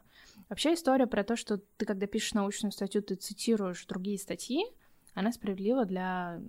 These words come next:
ну, там, хардкорных наук, типа физики, ты ссылаешься, там, в восьмидесяти процентах случаев ты ссылаешься на другие статьи, которые,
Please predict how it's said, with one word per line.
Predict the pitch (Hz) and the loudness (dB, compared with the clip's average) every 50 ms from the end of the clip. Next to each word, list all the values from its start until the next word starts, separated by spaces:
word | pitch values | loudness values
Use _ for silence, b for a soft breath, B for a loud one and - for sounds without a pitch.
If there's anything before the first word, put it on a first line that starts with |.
| - | -12
ну, | - - - - - - - - - 180 | -10 -10 -8 -8 -8 -10 -10 -12 -12 -12
там, | 180 - - - - - - 185 | -12 -14 -14 -16 -20 -20 -20 -18
хардкорных | - - - - - - - 220 214 - 196 - - | -10 -8 -8 -8 -2 0 0 0 0 -2 -6 -6 -4
наук, | 180 190 233 240 220 233 | -2 2 2 2 2 0
типа | - - - 175 | -4 -12 -14 -14
физики, | - - 277 320 320 247 - - - 175 165 165 | -6 -2 0 0 0 0 -2 -4 -6 -8 -8 -8
ты | - 190 | -8 -8
ссылаешься, | 185 - - 180 180 180 196 196 180 - - - 185 | -8 -6 -6 -6 -4 -4 -4 -4 -6 -8 -10 -14 -14
там, | - 170 180 | -14 -14 -14
в | - - | -12 -12
восьмидесяти | 170 - - 196 185 185 - - | -6 -4 -2 -2 -2 -4 -6 -10
процентах | - 180 - 190 180 185 | -10 -8 -6 -6 -6 -4
случаев | - - 254 302 - 214 - | -4 -2 -4 -2 -4 -8 -10
ты | - 175 | -10 -10
ссылаешься | - - 185 190 233 - - 196 | -6 -2 -2 -2 -2 -2 -4 -6
на | 180 175 | -6 -4
другие | 175 180 190 190 180 190 190 | -4 -4 -4 -4 -4 -6 -6
статьи, | - - 185 175 - - 185 170 | -6 -6 -6 -6 -6 -6 -8 -8
которые, | 175 180 170 - 170 - - - 180 | -8 -10 -12 -10 -10 -8 -8 -8 -10